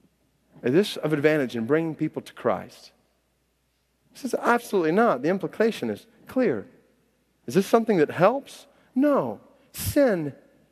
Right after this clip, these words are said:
never helps. Sin always harms, and always harms deeply. Sin was harming deeply in the church at Corinth, and sin, sexual sin, bodily sin, is harming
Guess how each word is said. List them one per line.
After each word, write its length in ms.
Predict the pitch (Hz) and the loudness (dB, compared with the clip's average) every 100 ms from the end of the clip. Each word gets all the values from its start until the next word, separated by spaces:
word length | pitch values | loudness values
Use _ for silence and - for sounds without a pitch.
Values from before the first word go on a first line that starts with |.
| _ _ _ - | _ _ _ 2
never 420 | 285 262 180 120 - _ _ | 2 4 -2 -4 -14 _ _
helps. 500 | - 160 113 - - _ | 2 2 2 -10 -20 _
Sin 460 | - - 277 254 214 - - | -14 0 4 4 2 -6 -8
always 540 | - 262 247 185 156 | 4 6 6 4 -2
harms, 560 | - - 220 135 110 - - - | -2 2 2 2 -6 -16 -20 -2
and 140 | 196 | 0
always 440 | 196 233 269 247 - | 6 6 6 0 2
harms 320 | 214 190 - | 2 2 0
deeply. 380 | 254 247 147 117 | 0 2 0 -2
Sin 360 | - 240 214 | 4 4 4
was 160 | 156 - - | -2 -6 2
harming 480 | 233 220 160 135 - | 4 4 0 -2 2
deeply 380 | 254 262 254 | 2 2 -2
in 240 | 254 - - | -2 -6 -4
the 80 | 151 | 0
church 280 | - 180 | 2 0
at 120 | - - | -4 0
Corinth, 360 | 240 262 269 - - - - | 4 4 0 -8 -20 -20 -10
and 120 | 143 | -10
sin, 440 | - - 247 277 | -2 6 6 6
sexual 560 | 247 - 247 254 - 240 | -2 6 6 6 -2 -2
sin, 400 | - 254 254 240 | 6 6 6 0
bodily 440 | 202 226 240 226 | 4 4 6 2
sin, 340 | 214 - 240 214 - - | 4 4 4 0 -10 -2
is 200 | 185 - | -2 -2
harming 680 | - - 262 262 196 165 139 | -12 0 2 2 0 -4 -10